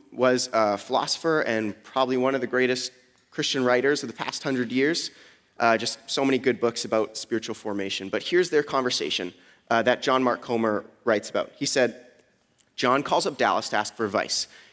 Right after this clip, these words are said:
It's the late nineties, and at the time, John was working at Willow Creek Community Church in Chicago, one of the most influential churches in the world. John himself is a well-known teacher and best-selling author, the kind of guy you figure,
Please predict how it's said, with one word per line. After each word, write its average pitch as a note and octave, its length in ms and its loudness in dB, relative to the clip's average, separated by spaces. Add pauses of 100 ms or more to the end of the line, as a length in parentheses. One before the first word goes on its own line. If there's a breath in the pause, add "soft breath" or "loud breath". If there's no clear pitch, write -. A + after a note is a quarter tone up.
It's D3+ 140 0
the C#3 60 -2
late D#3 200 6
nineties, C#3+ 440 2
and B2+ 120 2
at C3+ 120 0
the - 40 -14
time, C3 440 0
John C3 240 2
was B2+ 100 -4
working B2+ 320 -2
at G#2+ 180 -2
Willow C#3 240 2
Creek C3 300 -4
Community A2+ 380 -2
Church - 320 -6
in G#2+ 80 -10
Chicago, D2+ 500 -6 (240 soft breath)
one D3 100 4
of E3 60 2
the E3 60 2
most C3+ 320 2
influential C3 480 -2
churches A2 380 -6
in G2+ 40 -8
the F2 80 -10
world. - 360 -12 (540 soft breath)
John D3+ 200 4
himself D3 360 2
is B2 80 -4
a A#2 60 -4
well-known B2+ 460 2
teacher D#3+ 420 -2
and C3 100 0
best-selling A#2 440 -2
author, C#3+ 460 -2 (260 loud breath)
the - 80 -6
kind E3+ 200 2
of D3 60 0
guy D3 120 8
you C3+ 120 0
figure, C3+ 420 0